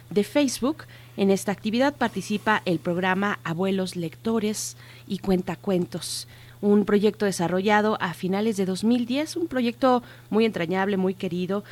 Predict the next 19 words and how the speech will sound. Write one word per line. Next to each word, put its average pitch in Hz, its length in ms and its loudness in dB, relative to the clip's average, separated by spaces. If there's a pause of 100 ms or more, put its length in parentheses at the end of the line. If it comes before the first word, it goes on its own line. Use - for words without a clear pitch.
(200)
eh, 170 160 -2
desarrollado 170 540 0
por 190 160 -4
la 165 100 -2
Coordinación 175 680 -2
de 185 80 -2
Difusión 185 540 -4
Cultural 185 540 -2
de 190 80 -2
la 185 120 2
unam 220 380 4 (340)
y 220 200 0
por 208 480 0
I 220 320 0
B 190 340 -6
México. 165 640 0
Así 165 140 -6
es 175 120 -4
que, 185 260 -2